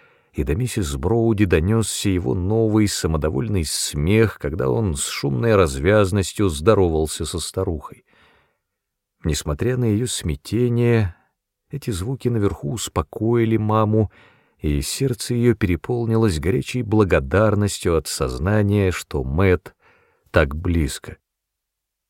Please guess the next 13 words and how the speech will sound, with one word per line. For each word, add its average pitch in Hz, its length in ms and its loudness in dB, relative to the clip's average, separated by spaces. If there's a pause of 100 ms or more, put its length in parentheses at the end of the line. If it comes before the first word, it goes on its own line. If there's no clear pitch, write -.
(160)
Наконец-то 113 600 -4
ее 101 160 0
любимый 92 380 -2
сын 95 380 -4
с - 320 -6
нею 98 480 2
дома 104 640 2
после 80 420 -4
всех - 460 -8
этих 104 340 -4
томительных 101 840 0
месяцев 87 640 -2
разлуки. 85 640 -8